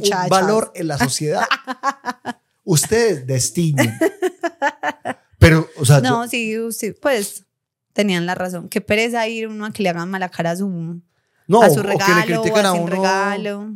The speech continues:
Speaker 2: que le critiquen a uno el regalo que uno lleve.
Speaker 1: Ujú.
Speaker 2: O sea, eh, si nos lleva una billetera de Louis Vuitton, no entre.
Speaker 1: Ujú.
Speaker 2: O sea, eso es lo más baji-, lo más bajito. Y
Speaker 1: Sí,
Speaker 2: no van a
Speaker 1: horrible.
Speaker 2: Claramente no. Y la familia muy filipinchada.
Speaker 1: <laughs>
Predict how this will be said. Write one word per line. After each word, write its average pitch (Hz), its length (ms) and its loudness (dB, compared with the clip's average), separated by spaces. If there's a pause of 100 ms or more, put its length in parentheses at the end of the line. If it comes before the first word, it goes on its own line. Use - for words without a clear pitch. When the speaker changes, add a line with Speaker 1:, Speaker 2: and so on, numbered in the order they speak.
(320)
Speaker 2:
que 170 120 2
le 170 80 2
critiquen 160 340 -2
a 180 60 2
uno 175 320 -2
el 156 300 -4
regalo 151 280 -2
que 185 100 -6
uno 180 80 -6
lleve. 117 480 -2
Speaker 1:
Ujú. 185 340 -6 (200)
Speaker 2:
O - 20 -20
sea, 170 260 4 (360)
eh, 170 260 -10
si - 180 0
nos 165 160 0
lleva 196 540 0 (380)
una 190 480 2
billetera 151 460 2
de 131 120 2
Louis 180 200 2
Vuitton, 202 440 -2
no 143 200 2
entre. 107 320 -6 (280)
Speaker 1:
Ujú. 180 280 -6 (420)
Speaker 2:
O - 40 -14
sea, 175 120 6
eso 156 120 0
es - 20 2
lo 185 80 4
más 180 120 2
baji-, 165 280 0
lo 139 120 -2
más 135 120 -4
bajito. 151 460 0
Y - 100 -4
Speaker 1:
Sí, 220 60 2
Speaker 2:
no 208 100 4
van 160 80 2
a - 40 -2
Speaker 1:
horrible. 165 260 -10 (840)
Speaker 2:
Claramente 117 440 0
no. 92 220 -14 (120)
Y 202 120 2
la 185 100 6
familia 160 260 2
muy 123 100 4
filipinchada. 104 560 -8 (240)
Speaker 1:
<laughs> 226 80 2